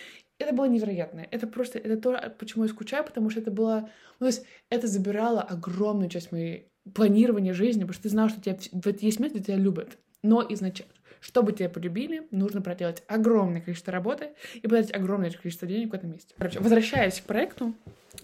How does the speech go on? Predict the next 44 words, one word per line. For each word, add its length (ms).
э, 340
в 160
тот 120
момент, 160
когда 100
мы 80
делали 240
этот 180
выпуск, 400
я 180
еще 180
не 60
была 160
частью 240
кооператива, 600
я, 600
как 160
я 100
щас 160
думаю, 500
я 180
была 140
поплавком 540
таким, 320
знаешь, 400
я 100
вот 160
приходила 380
туда, 360
и 60
я 120
знала, 300
что 280
все 200
происходит, 580
я 80
знала 180
все 120
сплетни, 520
но 120
никто 320
не 80
знал 180
меня. 340